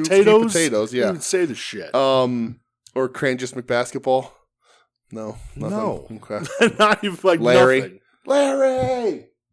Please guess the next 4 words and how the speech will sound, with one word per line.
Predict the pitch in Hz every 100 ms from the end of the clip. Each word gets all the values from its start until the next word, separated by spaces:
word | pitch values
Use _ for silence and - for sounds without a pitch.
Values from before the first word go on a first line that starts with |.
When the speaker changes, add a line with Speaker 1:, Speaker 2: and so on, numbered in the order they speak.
| _ _ 110
Speaker 2:
Anyway. | 98 92 110 - - - _
Um, | 117 127 123 120 120 117 123
Speaker 1:
Not, | 170 151
no. | 147 156 -